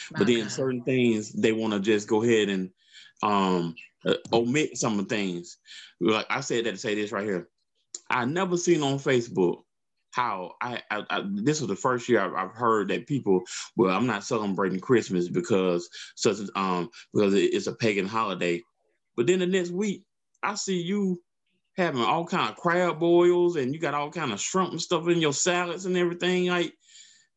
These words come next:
Speaker 2: and I'm like, and, and, and you, and I just had a conversation with you the other week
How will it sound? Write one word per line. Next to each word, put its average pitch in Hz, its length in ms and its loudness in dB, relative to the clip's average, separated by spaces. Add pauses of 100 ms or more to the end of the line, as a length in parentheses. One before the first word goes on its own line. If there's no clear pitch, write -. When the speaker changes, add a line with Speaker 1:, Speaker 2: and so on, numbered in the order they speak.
Speaker 2:
and 202 100 4
I'm 208 160 0
like, 139 340 0 (280)
and, 143 120 2
and, 131 180 2
and 151 100 2
you, 196 260 2
and 147 160 2
I 165 100 0
just 185 180 -6
had 185 160 -4
a 139 40 -6
conversation 185 600 -2
with 147 160 -4
you 175 60 0
the 156 80 2
other 151 180 2
week 208 340 2